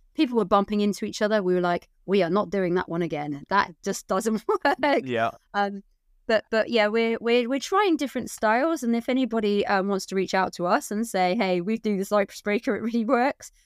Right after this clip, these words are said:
Speaker 1: we're
Speaker 2: <laughs>
Speaker 1: always open to kind of, um, other people's input and stuff like that.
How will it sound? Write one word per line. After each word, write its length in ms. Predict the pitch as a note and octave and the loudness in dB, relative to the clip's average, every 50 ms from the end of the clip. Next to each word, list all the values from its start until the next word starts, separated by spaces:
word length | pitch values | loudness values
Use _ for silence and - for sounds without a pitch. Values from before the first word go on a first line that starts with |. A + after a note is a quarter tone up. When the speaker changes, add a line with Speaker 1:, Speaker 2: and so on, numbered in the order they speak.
| _ _ _ - | _ _ _ -4
Speaker 1:
we're 100 | G3+ G3 | -4 -2
Speaker 2:
<laughs> 80 | - | 0
Speaker 1:
always 440 | A3 G3+ G3 G3 F#3+ F3+ F3+ F3+ - | 0 0 2 2 4 2 2 2 0
open 420 | F#3+ F#3 F3+ F3+ - - F3 F3+ | 0 0 0 0 -2 -4 -4 -4
to 120 | F3 - F3+ | -4 -6 -6
kind 260 | - - F#3 F3 F3+ | -2 -2 0 0 0
of, 160 | F3 E3+ - - | 0 -2 -2 -2
um, 220 | - E3+ E3+ E3 F#3+ | -2 -2 -2 -2 -2
other 180 | F3 D#3+ E3+ | -2 0 -2
people's 380 | E3 - F3+ E3 - E3+ D#3+ D3+ | -2 -2 -4 -4 -2 -4 -4 -4
input 360 | E3+ E3 E3 - - D#3+ D#3+ - | -4 -4 -4 -4 -4 -4 -4 -2
and 120 | D#3+ D#3+ | -4 -8
stuff 260 | - - E3 - - | -8 -8 -10 -8 -6
like 140 | D#3 - - | -6 -6 -4
that. 200 | - D3+ - - | -4 -4 -6 -6